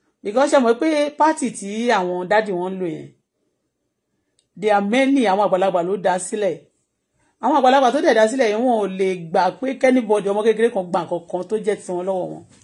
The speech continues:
Àbí tán bá dìídì fi sílẹ̀. Àwọn tán bá dẹ̀ fẹ́ fi sílẹ̀ náà, àwọn tó tún jẹ́ àgbàlagbà ń bẹ̀ náà, wọ́n máa ní, "Ah, àwa náà lọ́mọ o,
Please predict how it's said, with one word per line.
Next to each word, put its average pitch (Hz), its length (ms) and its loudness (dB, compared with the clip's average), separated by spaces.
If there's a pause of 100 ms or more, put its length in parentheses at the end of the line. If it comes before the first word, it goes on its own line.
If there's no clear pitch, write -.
(180)
Àbí 202 140 -4
tán 226 100 0
bá 233 140 4
dìídì 208 460 -8
fi 165 120 -18
sílẹ̀. 180 240 -8 (360)
Àwọn 285 140 0
tán 349 100 2
bá 392 100 4
dẹ̀ 302 180 4
fẹ́ 226 160 2
fi 233 120 -4
sílẹ̀ 262 220 4
náà, 220 140 2
àwọn 202 200 0
tó 269 120 -2
tún 277 140 -4
jẹ́ 262 120 4
àgbàlagbà 190 340 0
ń 190 80 -8
bẹ̀ 208 120 0
náà, 185 100 -6
wọ́n 202 100 -4
máa 180 100 -6
ní, 185 100 -10
"Ah, 196 220 -8 (800)
àwa 240 180 2
náà 311 240 2
lọ́mọ 214 360 2
o, 175 140 0